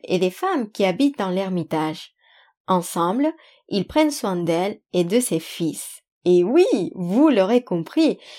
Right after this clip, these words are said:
quelques mois après, Sita donne naissance à deux magnifiques jumeaux. On les nomme Lava et Kusha. Les années passent. À Ayodhya, le roi Rama continue d'être un excellent souverain.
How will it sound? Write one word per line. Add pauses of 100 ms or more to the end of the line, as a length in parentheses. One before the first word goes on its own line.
(240)
quelques
mois
après,
Sita
donne
naissance
à
deux
magnifiques
jumeaux. (480)
On
les
nomme (260)
Lava (360)
et
Kusha. (920)
Les
années (140)
passent. (520)
À
Ayodhya,
le
roi
Rama
continue
d'être
un
excellent
souverain.